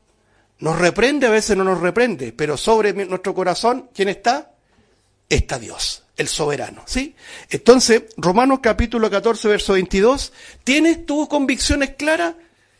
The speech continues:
Bueno, manténlas tú y manténlas en lo personal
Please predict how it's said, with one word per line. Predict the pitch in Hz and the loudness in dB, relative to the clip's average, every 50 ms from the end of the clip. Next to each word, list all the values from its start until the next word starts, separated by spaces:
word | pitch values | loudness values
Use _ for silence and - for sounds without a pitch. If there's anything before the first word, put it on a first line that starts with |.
| _ _ _ _ _ _ _ _ _ _ _ _ _ _ _ _ _ - | _ _ _ _ _ _ _ _ _ _ _ _ _ _ _ _ _ -4
Bueno, | 190 220 262 277 - - _ | -2 -2 -4 -6 -10 -10 _
manténlas | - - - - - 294 277 277 277 277 - - | -2 -2 -2 0 0 -2 -2 -2 -4 -8 -10 -8
tú | 190 151 160 - - - - _ _ _ _ _ _ _ _ _ _ _ _ _ _ _ | -8 -8 -8 -8 -12 -18 -20 _ _ _ _ _ _ _ _ _ _ _ _ _ _ _
y | - 190 175 | -10 -8 -4
manténlas | 180 175 165 156 - - 202 196 196 190 196 196 - - - - - - - _ _ _ _ _ _ _ _ _ _ _ _ _ _ _ _ _ _ _ _ _ _ _ _ _ - | -2 -2 -4 -2 -2 0 0 0 0 0 -2 -2 -4 -4 -8 -10 -12 -16 -18 _ _ _ _ _ _ _ _ _ _ _ _ _ _ _ _ _ _ _ _ _ _ _ _ _ -4
en | 175 175 | -2 -2
lo | 165 170 151 | -2 -2 -4
personal | 160 160 - - - 147 127 143 143 117 101 95 - | -4 -4 -4 -4 -6 -6 -6 -6 -6 -6 -8 -10 -14